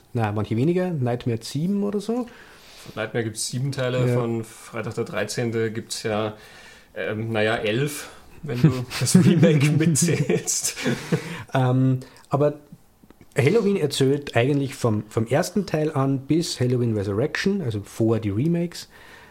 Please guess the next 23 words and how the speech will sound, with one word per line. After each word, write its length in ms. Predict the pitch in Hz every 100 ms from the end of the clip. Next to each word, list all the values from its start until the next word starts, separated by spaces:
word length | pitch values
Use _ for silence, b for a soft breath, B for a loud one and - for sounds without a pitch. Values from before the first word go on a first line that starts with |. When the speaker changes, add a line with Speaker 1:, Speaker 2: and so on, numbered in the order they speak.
| B -
Speaker 1:
eine 60 |
fortlaufende 680 | - 127 170 165 139 - 123
Geschichte 480 | 117 110 165 - 165
und 100 | 139
nicht 240 | 123 165 170
nur 140 | 135
auf 140 | 123
der 100 | 131
Ebene 300 | 117 127 127
des 200 | 117 110
Killers, 360 | - 123 175 180
die 100 | 123
Geschichte 380 | 113 - 113 117
von 160 | 110
Michael 280 | 104 95 104
Myers, 340 | 101 107 147 -
sondern 260 | 127 127
auch 60 | 120
Speaker 2:
Mhm. 40 | 123
Speaker 1:
auf 240 | 127 -
anderen 340 | 117 120 110
Ebenen. 560 | 110 120 147 156 160 170 B B B B B -
Äh, 380 | 127 117 117